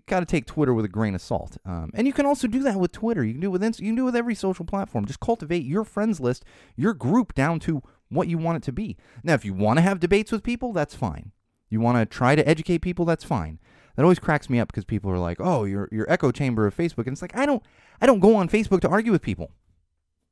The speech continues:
I argue with a wall once a week. And if you got a problem with that, then you can contact me." But I, Facebook, for me, it's not a place to go argue.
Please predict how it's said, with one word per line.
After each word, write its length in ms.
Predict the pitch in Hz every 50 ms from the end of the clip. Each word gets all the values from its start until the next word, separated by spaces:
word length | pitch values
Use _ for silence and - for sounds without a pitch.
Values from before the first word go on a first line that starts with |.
| _ _ _ _ _ _ _ _ _ _ _ _ _
I 160 | - 147 175 202
argue 260 | 196 196 185 190 180
with 100 | 175 156
a 40 | 135
wall 320 | 135 175 202 - 233 165
once 260 | 110 92 87 - -
a 40 | 85
week. 320 | 78 - - - - - - _ _ _ - -
And 80 | 92
if 120 | 92 - -
you 60 | 101
got 140 | 123 131 127
a 20 |
problem 300 | - 170 170 185 196 202
with 140 | 214 214 -
that, 240 | 208 214 214 214 -
then 180 | 190 175 175
you 80 | 175 175
can 180 | - 185 185
contact 480 | - 202 190 185 156 - 113 90 85 -
me." 200 | 80 87 - _ _ _
But 180 | 98 95 - - _ _ _ _ _ _ _ _ _ _ -
I, 120 | - - - 50 -
Facebook, 460 | - - 190 190 - - 190 175 -
for 100 | - 190
me, 180 | 233 277 240
it's 120 | 175 - -
not 160 | 208 202 185
a 40 | 156
place 260 | - 202 196 185 -
to 100 | - 175
go 180 | 170 180 175 -
argue. 480 | 165 170 190 196 165 143 113 92 82